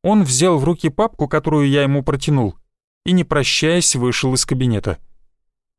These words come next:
Я набросал небольшую записку и, вызвав дежурного, попросил передать ее Виктору Сергеевичу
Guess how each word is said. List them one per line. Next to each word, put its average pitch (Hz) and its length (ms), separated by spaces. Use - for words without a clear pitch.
Я 180 160
набросал 185 480
небольшую 165 460
записку 156 560
и, 131 120
вызвав 143 440
дежурного, 175 540
попросил 156 540
передать 165 440
ее 165 340
Виктору 170 360
Сергеевичу 147 680